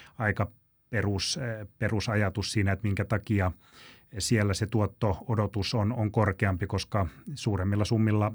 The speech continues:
näihin pieniin yhtiöihin sijoittaminen on vaikeampaa ja, ja myöskin myyminen sitten, jos tulee vaikkapa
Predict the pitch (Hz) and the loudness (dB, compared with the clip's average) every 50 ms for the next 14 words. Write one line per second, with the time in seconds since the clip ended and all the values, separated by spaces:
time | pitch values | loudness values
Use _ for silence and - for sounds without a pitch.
0 | - 123 113 104 101 104 98 117 107 101 104 104 104 98 - - 107 98 98 95 | -4 -4 -2 0 0 0 0 0 0 2 2 2 0 -2 -2 -2 -2 -2 -2 -2
1 | - 107 92 - - 101 104 101 104 104 107 104 98 92 - 101 98 92 - - | -2 -4 -4 -4 -2 -2 0 0 2 2 2 0 0 0 0 0 -2 -2 -2 -2
2 | 101 98 98 98 98 110 131 120 107 104 101 92 - - 107 101 104 101 95 98 | -2 0 0 0 0 -2 -2 -2 -2 0 -2 0 0 0 2 4 4 4 4 2
3 | 98 95 98 95 - 95 - - 104 92 - - - 104 101 95 90 98 95 92 | 2 0 -2 -2 -4 -6 -6 -6 -6 -6 -6 -6 -4 -4 -2 -2 0 -2 -2 -4
4 | - 107 - - 98 95 | -4 -6 -6 -4 -6 -6